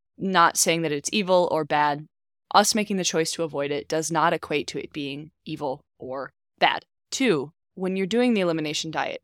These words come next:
don't deny the craving, deconstruct it, and reconstruct a solution. So think about what are the characteristics of the thing that you're craving. Is it salty? Is it sweet? Is it chewy? Is it crunchy? You know, well, what are the characteristics of it? And then try and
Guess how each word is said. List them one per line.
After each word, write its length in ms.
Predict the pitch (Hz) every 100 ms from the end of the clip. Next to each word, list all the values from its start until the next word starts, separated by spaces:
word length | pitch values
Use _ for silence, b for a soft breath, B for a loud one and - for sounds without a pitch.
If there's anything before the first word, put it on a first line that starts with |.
| -
don't 240 | 156 131
deny 320 | 240 240 214
the 80 | 226
craving, 540 | - 170 156 147 156 - _ -
deconstruct 600 | 180 214 202 - 185 -
it, 140 | 190 -
and 140 | 175
reconstruct 540 | 160 151 156 - 147
a 40 | 160
solution. 540 | - 147 90 - 82
So 160 | 160 165
think 220 | - 190
about 260 | 196 175 147
what 220 | 190 208
are 80 | 202
the 80 |
characteristics 680 | 190 202 175 165 156 - 160
of 80 | 160
the 80 | 147
thing 200 | - 156
that 60 |
you're 160 | 135 123
craving. 360 | - 143 123 113
Is 100 | -
it 100 | -
salty? 340 | 202 208 131
Is 80 | 156
it 120 | -
sweet? 280 | - 226 151
Is 100 | 143
it 100 | -
chewy? 420 | - 233 202 151
Is 100 | 143
it 80 | -
crunchy? 400 | - 214 - 143
You 260 | 135 85 -
know, 240 | 170 131
well, 220 | 113 156
what 140 | 156 185
are 60 |
the 80 | 190
characteristics 680 | 180 202 170 180 165 165 -
of 120 | 143
it? 100 | 143
And 80 | 160
then 100 | 147
try 200 | - 156
and 160 | 156